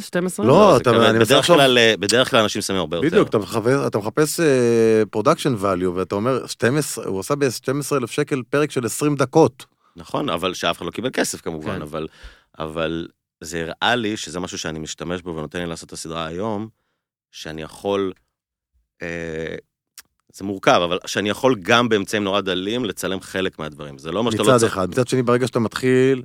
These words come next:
Speaker 2: אם היית נשאר ב-one location או ב-two locations, אז כן. אבל ברגע שאתה מתחיל לצאת ללוקיישנים, ואתה מוציא ציודים, ואתה מוציא זה, אתה כבר צריך,
Speaker 3: זה מה
Speaker 2: אתה צריך
Speaker 3: שמורכב
Speaker 2: חברת
Speaker 3: בזה.
Speaker 2: הפקה, לא?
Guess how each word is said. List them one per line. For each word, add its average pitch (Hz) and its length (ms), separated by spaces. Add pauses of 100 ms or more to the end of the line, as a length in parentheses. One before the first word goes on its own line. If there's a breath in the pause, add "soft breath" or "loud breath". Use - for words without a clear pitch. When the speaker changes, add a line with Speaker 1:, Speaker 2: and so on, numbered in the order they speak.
Speaker 2:
אם 139 160
היית 147 180
נשאר 123 460
ב-one 113 420
location 95 500
או 90 80
ב-two 90 240
locations, 113 680 (380 soft breath)
אז 92 180
כן. 95 320 (300 soft breath)
אבל 90 100
ברגע 135 220
שאתה 135 120
מתחיל 117 320
לצאת 120 300
ללוקיישנים, 104 1160
ואתה 90 800
מוציא 98 220
ציודים, 120 560
ואתה 110 160
מוציא 110 240
זה, 180 160
אתה 131 120
כבר 113 160
צריך, 123 460
Speaker 3:
זה 98 240
מה 107 80
Speaker 2:
אתה - 80
צריך 101 300
Speaker 3:
שמורכב 135 80
Speaker 2:
חברת 135 180
Speaker 3:
בזה. 143 180
Speaker 2:
הפקה, 147 260
לא? 127 220